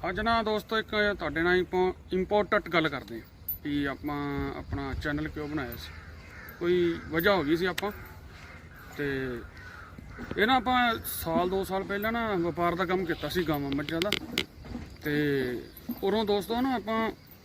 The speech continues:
ਯੂਟਿਊਬਰ ਨਹੀਂ ਹੁੰਦੇ ਜਿਹੜੇ ਸੇਲ ਪਰਚੇਜ ਵਾਲੇ ਜਿਹੜੀ ਵੀਡੀਓ ਬਣਾਉਂਦੇ ਆ, ਆਪਾਂ ਉਹਨਾਂ ਨੂੰ ਸਾਦੇ ਹੁੰਦੇ ਸੀ, ਠੀਕ ਹੈ। ਵੀ ਉਹਦੇ 'ਚ ਸਾਡਾ ਥੋੜ੍ਹਾ ਜਿਹਾ, ਅਹ, ਪਸ਼ੂ ਘਰੇ ਹੁੰਦਾ ਸੀ, ਸੌਖਾ ਵਿਕ ਜਾਂਦਾ ਸੀ। ਵੀ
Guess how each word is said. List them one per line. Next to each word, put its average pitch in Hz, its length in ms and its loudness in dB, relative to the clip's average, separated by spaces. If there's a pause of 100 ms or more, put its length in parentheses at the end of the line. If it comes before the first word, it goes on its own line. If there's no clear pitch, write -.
(1080)
ਯੂਟਿਊਬਰ 208 580 0
ਨਹੀਂ 254 100 6
ਹੁੰਦੇ 226 160 4
ਜਿਹੜੇ 196 160 4
ਸੇਲ 175 220 2
ਪਰਚੇਜ 160 400 -2
ਵਾਲੇ 160 160 2
ਜਿਹੜੀ 160 180 2
ਵੀਡੀਓ 180 280 4
ਬਣਾਉਂਦੇ 135 280 0
ਆ, 131 40 -6
ਆਪਾਂ 165 160 -2
ਉਹਨਾਂ 185 140 2
ਨੂੰ 175 60 0
ਸਾਦੇ 127 260 -10
ਹੁੰਦੇ 120 240 -6
ਸੀ, - 100 -16 (280)
ਠੀਕ 160 160 -6
ਹੈ। 156 80 -6 (760)
ਵੀ - 80 -10
ਉਹਦੇ 208 220 2
'ਚ 202 80 2
ਸਾਡਾ 202 380 2
ਥੋੜ੍ਹਾ 196 260 0
ਜਿਹਾ, 196 120 4
ਅਹ, 160 800 -2
ਪਸ਼ੂ 165 280 -4
ਘਰੇ 165 300 2
ਹੁੰਦਾ 160 200 2
ਸੀ, 165 120 0
ਸੌਖਾ 156 360 -4
ਵਿਕ 151 220 -2
ਜਾਂਦਾ 151 280 2
ਸੀ। 147 180 -2 (560)
ਵੀ - 60 -4